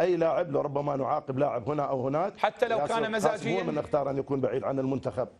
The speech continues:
Speaker 1: احنا اليوم استاذ محمد، يعني انا اتكلم لك، قلت لك انا مؤتمن، اليوم انا علي ان اتعامل مع كل اللاعبين،
Speaker 2: نعم.
Speaker 1: ان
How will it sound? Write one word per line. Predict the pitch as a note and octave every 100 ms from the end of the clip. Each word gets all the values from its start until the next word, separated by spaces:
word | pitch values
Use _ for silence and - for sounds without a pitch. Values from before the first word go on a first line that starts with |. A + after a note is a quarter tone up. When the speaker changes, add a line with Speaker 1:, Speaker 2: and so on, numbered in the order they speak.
| _ _ _ _ _ _ _ _ _ _ _ _ _ _ _ _ _ _
Speaker 1:
احنا | G#3+ A3 G#3+
اليوم | A3 A3+ G#3 G3
استاذ | E3+ - F3 F#3 F3
محمد، | E3+ G3 E3 B2+
يعني | C#3 B2 D#3+
انا | E3+
اتكلم | D#3 - F3 E3+ C3
لك، | B2
قلت | F3
لك | E3
انا | F3 F3+
مؤتمن، | G3 - C3+ B2
اليوم | C3+ F3+ E3
انا | E3+ D3
علي | C3+ F3+ E3
ان | C#3+
اتعامل | B2+ D3 D#3+
مع | C#3+ B2+
كل | - A3+ G3+
اللاعبين، | D#3+ D3 A#2 B2 A#2 A2+ _
Speaker 2:
نعم. | D3+ -
Speaker 1:
ان | C#3 D#3+ E3+